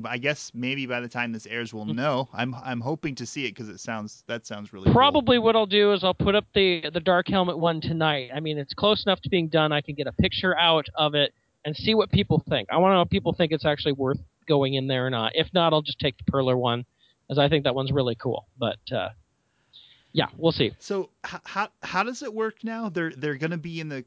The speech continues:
Speaker 1: collector lounge,
Speaker 2: Yes.
Speaker 1: and then you can do a s-, and y-, and all, all during Celebration, you can just place a
Speaker 2: Yes,
Speaker 1: bid?
Speaker 2: uh, there'll be a silent auction on them. You can place your bids to that. It will run through, I believe it's noon on Sunday, uh,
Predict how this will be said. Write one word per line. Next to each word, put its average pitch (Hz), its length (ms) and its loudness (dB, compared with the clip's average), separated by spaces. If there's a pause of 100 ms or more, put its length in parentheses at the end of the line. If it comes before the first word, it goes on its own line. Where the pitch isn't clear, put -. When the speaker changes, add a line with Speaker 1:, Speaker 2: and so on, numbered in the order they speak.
Speaker 1:
collector 139 1080 -8
lounge, 120 300 0
Speaker 2:
Yes. 170 340 -2
Speaker 1:
and 131 120 -6
then 127 160 -6
you 123 80 -12
can 127 180 -6
do 120 300 -8
a 110 40 -8
s-, - 300 -16
and 131 100 -8
y-, 147 140 -12
and - 100 -8
all, 139 300 -4 (280)
all 135 220 -4
during 139 240 -10
Celebration, 127 640 -8
you 123 80 -4
can 113 160 -4
just 113 220 -10
place 123 220 -6
a 196 40 4
Speaker 2:
Yes, 185 160 2
Speaker 1:
bid? 101 140 -4
Speaker 2:
uh, 175 80 2
there'll 175 160 4
be 175 100 0
a - 20 -4
silent 208 380 0
auction 214 400 2
on 202 300 0
them. 208 180 0
You 165 80 -4
can 170 100 -6
place 175 240 -2
your 185 80 -6
bids 180 280 -4
to 175 60 -14
that. 185 140 0
It 160 60 -6
will 156 160 0
run 175 240 2
through, 170 240 2
I 160 40 4
believe 156 220 0
it's 135 120 -8
noon 165 480 4
on 151 260 -4
Sunday, 185 640 0 (560)
uh, 143 280 4